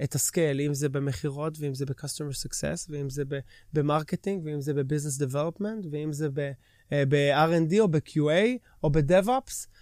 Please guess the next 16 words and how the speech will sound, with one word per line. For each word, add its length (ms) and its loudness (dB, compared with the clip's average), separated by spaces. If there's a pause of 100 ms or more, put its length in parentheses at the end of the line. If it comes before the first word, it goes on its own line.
(200)
צריך 200 4
להביא 160 8
את 60 2
האנשים 320 2
הכי 160 -4
טובים. 380 -4
אנחנו 180 -2
עשינו 320 0
כבר 140 -4
בתחילת 760 -4
התהליך, 600 -8
עוד 220 -6
אחרי 220 -4
הגיוס 320 -4
הראשון 360 -10
שלנו, 280 -10